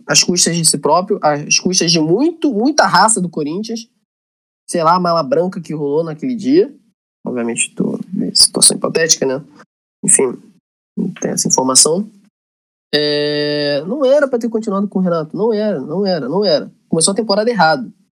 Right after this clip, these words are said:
Um cara que não convencia, não, não convencia ninguém. Continuou, já começou a temporada errada. Chegando num ponto de que, cara, tem que trazer o Renato, porque é isso. Tampa buraco, resultado rápido.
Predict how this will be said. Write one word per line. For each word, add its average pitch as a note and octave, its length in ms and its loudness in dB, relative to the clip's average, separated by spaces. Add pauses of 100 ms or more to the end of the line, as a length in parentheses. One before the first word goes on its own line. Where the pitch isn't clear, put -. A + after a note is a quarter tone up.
(220)
Um C#3 80 -4
cara D#3+ 180 0
que F#3 80 -6
não F#3+ 140 0
convencia, A3 580 0
não, F#3+ 160 0
não G3+ 260 0
convencia A3 500 0
ninguém. A3 580 -2 (1400)
Continuou, C#4+ 480 2
já G3+ 80 -2
começou A3 300 0
a - 20 -2
temporada A#3 320 0
errada. F#3 320 2 (220)
Chegando F#3+ 380 0
num G#3 120 -2
ponto A3+ 320 0
de C#4+ 140 2
que, C4+ 140 -2
cara, G3+ 320 2
tem F3 180 -6
que F#3 60 -6
trazer G3+ 260 -2
o G#3+ 40 0
Renato, A3 340 -2
porque - 120 -4
é G4 240 4
isso. - 220 -6
Tampa A3 180 -2
buraco, A3 600 2
resultado G3+ 400 -2
rápido. A3 720 2